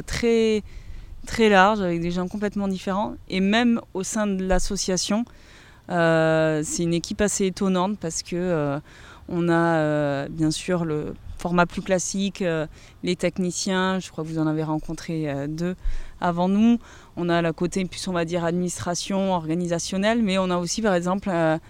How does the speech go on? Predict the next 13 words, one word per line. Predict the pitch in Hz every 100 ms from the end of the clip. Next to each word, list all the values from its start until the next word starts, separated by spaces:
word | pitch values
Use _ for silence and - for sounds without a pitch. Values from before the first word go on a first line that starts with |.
| -
deux | 175 214
capitaines | 233 220 226 196 185 202 202 - -
qui | 180
pilotent, | 160 190 185 202 190
euh, | 160
la | 160 165
péniche. | 175 180 214 -
Donc | 180 170
on | 196
a | 185
des | 180 190
différents | 175 175 202 226 202 196
mondes | 196 208 240